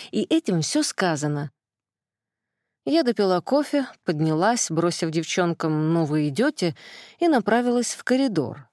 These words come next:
предоставив соседкам следовать за мной. Злые взгляды Вероники я постаралась проигнорировать. Похоже, она боролась с желанием подойти и снова устроить скандал. К моему облегчению, на сей раз подружка Влада решила не скандалить.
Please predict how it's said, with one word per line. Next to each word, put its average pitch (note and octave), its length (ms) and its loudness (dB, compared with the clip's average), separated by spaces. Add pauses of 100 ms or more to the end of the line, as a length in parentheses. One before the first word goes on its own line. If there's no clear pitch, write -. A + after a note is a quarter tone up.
предоставив D#3+ 680 -2
соседкам F#3+ 580 -2
следовать E3 560 -2
за F3+ 120 0
мной. C#3 400 -4 (1120)
Злые B3+ 380 0
взгляды F#3+ 440 0
Вероники F#3+ 500 0
я E3+ 180 2
постаралась F3 720 -2
проигнорировать. F3 1040 -2 (240)
Похоже, B3 640 0
она G3+ 300 0
боролась G3 600 2
с E3 140 -4
желанием F3+ 580 2
подойти F3 540 0
и D3+ 60 0
снова G3 340 0
устроить F3 540 0
скандал. E3 600 -2 (840)
К - 60 -10
моему D4+ 320 4
облегчению, B3+ 720 0
на G#3 160 2
сей E3+ 380 0
раз B3 240 -2
подружка G3+ 520 0
Влада F#3+ 300 2
решила A3 360 0
не F3+ 120 0
скандалить. D#3+ 840 -4